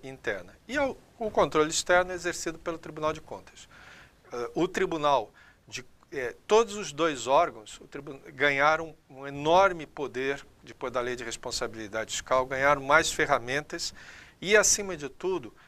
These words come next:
ao meu ver, reagiram de uma forma correta, mudando a sua filosofia de trabalho, que eu já ensa-, enfatizei muito aqui quando a gente conversou, né, meses atrás, a questão do Tribunal de Contas agir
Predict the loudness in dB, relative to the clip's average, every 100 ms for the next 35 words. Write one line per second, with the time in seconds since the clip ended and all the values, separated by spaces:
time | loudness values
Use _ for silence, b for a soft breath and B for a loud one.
0 | b -10 -4 -2 -2 0 0 0 -6 -4
1 | 4 4 4 -2 -4 -2 -4 -8 -10 -6
2 | -4 -4 -2 -4 4 4 2 -6 -8 -6
3 | 0 2 2 -4 -12 -8 -6 -2 -2 -2
4 | -4 -4 -6 -8 -8 -8 -2 -2 -2 -6
5 | -10 B B B B -8 -4 0 0 0
6 | 0 -4 -14 -2 -2 -2 -4 -6 -6 -8
7 | -8 -8 -8 -6 -6 -6 -6 -2 -2 -2
8 | 0 0 -2 B B B -4 0 0 -4
9 | -4 2 2 2 0 0 4 6 6 4
10 | -6 -8 -10 -6 -6 -4 -6 -8 -14 -12
11 | -6 -6 -6 -8 -8 -6 0 2 2 0
12 | -6